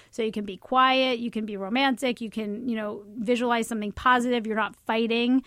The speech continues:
And, you know, when you're angry, it's a really great thing because you need some, some of that time out before you talk.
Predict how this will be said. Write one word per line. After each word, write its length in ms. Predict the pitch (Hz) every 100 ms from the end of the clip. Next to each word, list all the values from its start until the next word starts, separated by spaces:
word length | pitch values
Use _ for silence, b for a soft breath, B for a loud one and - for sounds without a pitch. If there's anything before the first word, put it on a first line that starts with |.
| b b b
And, 180 | 247 233
you 80 | 240
know, 160 | 240
when 160 | 220 226
you're 140 | 214 -
angry, 380 | 247 285 254 208
it's 120 | 208
a 60 | 214
really 200 | 208 196
great 260 | 196 196 -
thing 220 | 202 208
because 240 | 208 214
you 80 | 233
need 180 | 233 -
some, 300 | 233 220 254
some 180 | - 233
of 60 |
that 180 | 202 190
time 320 | - 240 226
out 320 | 233 233 202 - b _
before 300 | 226 240 226
you 160 | 214 202
talk. 380 | 208 285 214